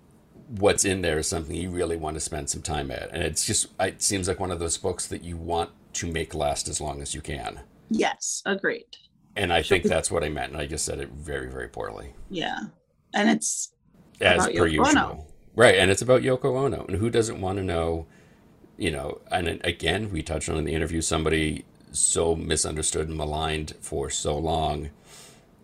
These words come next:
Speaker 1: who still just goes out and does really cool stuff.
Speaker 2: Yeah, and spreads love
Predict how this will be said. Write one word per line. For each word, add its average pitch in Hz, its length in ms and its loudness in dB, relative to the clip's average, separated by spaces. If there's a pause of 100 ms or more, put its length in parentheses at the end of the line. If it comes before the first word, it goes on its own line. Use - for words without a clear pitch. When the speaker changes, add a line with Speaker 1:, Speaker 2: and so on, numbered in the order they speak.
(140)
Speaker 1:
who - 120 -4
still 85 240 6
just 80 180 0
goes 76 220 2
out 76 280 0
and 71 300 -6
does 73 220 -4
really 76 200 -2
cool 82 220 -6
stuff. 87 480 -6 (600)
Speaker 2:
Yeah, 208 260 -6
and 165 120 -8
spreads 170 420 -4
love 175 320 0